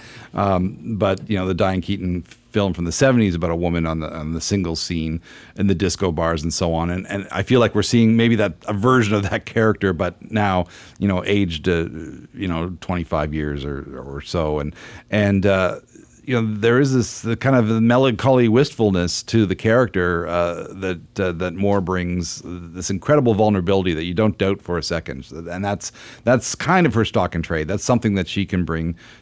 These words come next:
to any role. I mean, she, she plays other characters that maybe don't fit into that mold, but that seems to be something that, that really is in her wheelhouse in a big way.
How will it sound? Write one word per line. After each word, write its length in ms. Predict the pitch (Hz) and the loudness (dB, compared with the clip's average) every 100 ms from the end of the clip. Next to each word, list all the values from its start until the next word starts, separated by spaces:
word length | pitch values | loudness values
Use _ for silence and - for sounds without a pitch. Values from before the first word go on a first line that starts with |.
| - | -4
to 120 | 101 | 0
any 160 | 95 87 | 2 0
role. 360 | 80 82 80 | -2 -2 0
I 40 | 90 | 0
mean, 140 | 95 | -2
she, 300 | - 92 - | -4 -8 -8
she 180 | - 107 | -6 -6
plays 400 | - 123 104 - - - - | 2 2 2 -2 -18 -10 0
other 200 | 131 123 | 2 4
characters 380 | - 110 110 98 | 4 2 2 2
that 80 | |
maybe 240 | 107 101 95 | 2 2 2
don't 220 | 117 113 | 2 2
fit 180 | - 98 | 2 0
into 160 | 85 | 0
that 180 | 85 87 | -2 0
mold, 260 | 107 107 92 | 2 4 2
but 100 | 98 | 2
that 200 | 120 117 | 2 2
seems 240 | 117 104 | 2 2
to 80 | 90 | 0
be 120 | 92 | -4
something 340 | - 87 90 85 | -2 -4 -2 -4
that, 260 | 85 - | -6 -6
that 160 | 85 78 - | -6 -6 -6
really 380 | 95 90 82 | -4 -2 -2
is 160 | 82 78 | -4 -4
in 80 | 80 | -6
her 140 | 76 | -6
wheelhouse 500 | 73 76 67 67 - | -8 -8 -8 -10 -10
in 80 | 67 | -12
a 20 | |
big 200 | 64 73 | -10 -10
way. 280 | 67 64 | -8 -10